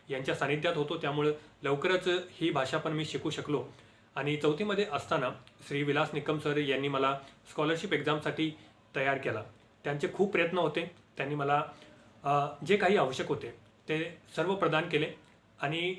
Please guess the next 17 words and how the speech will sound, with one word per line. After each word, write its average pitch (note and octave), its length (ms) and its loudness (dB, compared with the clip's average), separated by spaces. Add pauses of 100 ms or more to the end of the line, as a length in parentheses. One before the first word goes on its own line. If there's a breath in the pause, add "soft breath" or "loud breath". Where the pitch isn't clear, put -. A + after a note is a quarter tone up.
त्यांचे D#3 240 2
प्रयत्न F#3+ 280 0
होते, F3 220 0
माझे D3 220 2
प्रयत्न E3 280 0
होते, D#3 300 -2 (260)
अ, B2+ 220 0 (300)
पण D3+ 220 2 (720)
स्कॉलरशिप F3 420 2
मिळाली F3+ 300 4
नाही. E3+ 220 0 (200)
चार C#3+ 200 2
ते D#3 60 2
पाच D#3 280 2
मार्क्स D3 260 -2
कमी D3+ 180 -2
पडले, D3 320 0